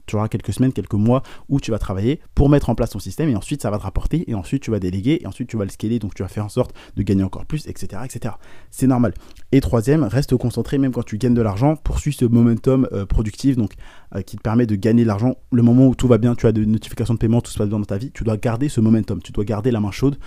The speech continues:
tu dois continuer à battre le fer tant qu'il est chaud, continuer d'avancer, ok ? Et ne laisse pas là l'été ou les vacances te dire, « Oh bah, moi c'est bon, je chill un petit peu », parce que sinon tu vas rester pendant deux mois, donc juillet, août, peut-être même le début septembre,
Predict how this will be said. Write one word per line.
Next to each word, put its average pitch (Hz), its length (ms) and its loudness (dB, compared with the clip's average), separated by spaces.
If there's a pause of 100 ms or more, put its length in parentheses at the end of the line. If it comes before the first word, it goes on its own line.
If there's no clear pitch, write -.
(160)
tu 107 120 -8
dois 117 100 -4
continuer 123 300 -4
à 113 60 -2
battre 110 180 -4
le 113 80 -4
fer 127 120 -2
tant 110 100 -6
qu'il 107 180 -10
est 98 40 -8
chaud, - 140 -10
continuer 113 360 -4
d'avancer, 107 440 -2 (160)
ok ? 123 220 -4 (400)
Et 120 260 4
ne 104 100 0
laisse 101 160 2
pas 135 200 2
là 113 160 4
l'été 113 440 4
ou 107 140 2
les 104 100 2
vacances 101 340 -4
te 101 80 -8
dire, « 107 220 -2
Oh 117 80 0
bah, 110 120 0
moi 98 140 -4
c'est - 120 -4
bon, 110 220 0 (260)
je 98 160 -2
chill 110 260 -2
un 104 60 -2
petit - 160 -8
peu », - 120 0
parce - 200 -2
que - 80 -8
sinon 123 220 -2
tu - 100 -6
vas 101 80 0
rester 104 260 0
pendant 104 280 0
deux 98 180 4
mois, 123 300 4
donc 98 200 -8
juillet, 107 300 2
août, 147 300 -4 (300)
peut-être - 160 -8
même 123 180 4
le 104 100 0
début 110 200 0
septembre, 139 420 -2